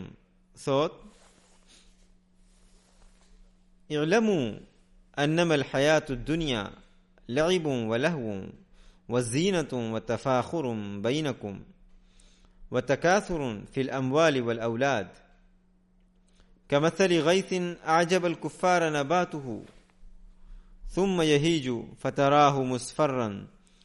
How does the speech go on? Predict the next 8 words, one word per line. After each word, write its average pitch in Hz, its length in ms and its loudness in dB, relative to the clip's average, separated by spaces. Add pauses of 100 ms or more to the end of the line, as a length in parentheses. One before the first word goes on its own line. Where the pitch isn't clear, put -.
(340)
thumma 175 300 0
yakunu 139 440 0
hutama. 113 760 -4 (880)
Wa 131 120 -2
fil 151 220 0
akhirati 160 680 4
'adhabun 127 560 2
shadidun 117 640 -4